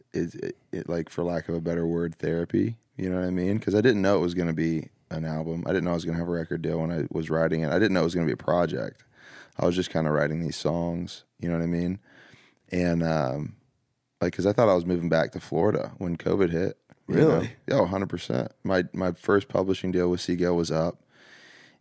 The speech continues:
Speaker 1: and we found out Kelly was pregnant, and we didn't know, like, nobody was cutting anything, and I didn't have a ton to, like,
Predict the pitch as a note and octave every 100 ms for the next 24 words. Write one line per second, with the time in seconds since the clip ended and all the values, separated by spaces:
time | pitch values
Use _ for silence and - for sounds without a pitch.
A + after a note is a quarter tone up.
0 | - F2+ F2+ F2+ F2 - _ E2+ E2+ F2+
1 | F2 - F2 F2 E2+ - E2+ E2+ E2+ F2
2 | - _ _ _ D#2+ D#2 D#2+ - - E2+
3 | F2 D#2+ E2+ E2+ E2+ E2 F2 F2+ F2 E2+
4 | - E2 D#2 F2+ F2 F2 F2 F2 E2+ F2+
5 | F#2+ F#2+ F2+ E2 - - E2+ F2 E2+ D#2
6 | D#2 C#2 -